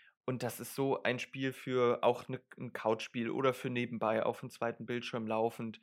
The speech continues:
Ähm, und da hab ich jetzt echt schon, äh, zehn Stunden reingesteckt und ich glaub, das wird, da werde ich noch ein bisschen spielen.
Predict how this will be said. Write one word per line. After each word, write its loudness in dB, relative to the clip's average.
Ähm, -2
und -8
da -4
hab -2
ich -6
jetzt -4
echt -6
schon, -4
äh, -6
zehn -6
Stunden -6
reingesteckt -4
und -8
ich -20
glaub, -12
das -14
wird, -14
da -4
werde 0
ich -10
noch -4
ein -8
bisschen -12
spielen. -10